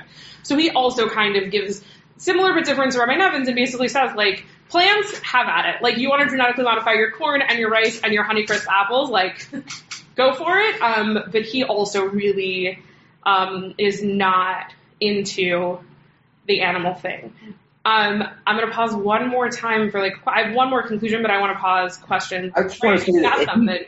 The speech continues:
Speaker 2: he, he said that, uh, in number two, he says, "Nothing appears more crassly commercial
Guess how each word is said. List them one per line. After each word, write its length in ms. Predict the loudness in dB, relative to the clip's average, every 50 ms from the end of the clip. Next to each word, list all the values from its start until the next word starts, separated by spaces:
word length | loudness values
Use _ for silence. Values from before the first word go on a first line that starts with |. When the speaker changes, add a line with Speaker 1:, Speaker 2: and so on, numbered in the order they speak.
| -4 0
Speaker 2:
he, 100 | 2 2
he 60 | 2
said 360 | 2 2 4 4 4 4 4 4
that, 220 | 4 6 6 6
uh, 240 | 6 6 4 4 2 0
in 140 | 0 2 2
number 280 | 4 4 4 4 2 2
two, 180 | 2 2 2
he 140 | 2 2 -2
says, 340 | 0 2 2 2 2 2 0
"Nothing 340 | 2 2 2 2 2 2 2
appears 400 | 2 0 2 4 4 4 4 2
more 180 | 0 0 0
crassly 480 | 0 0 0 2 2 2 0 -2 -6 -6
commercial 600 | -4 -2 0 2 2 2 2 2 0 0 -2 -4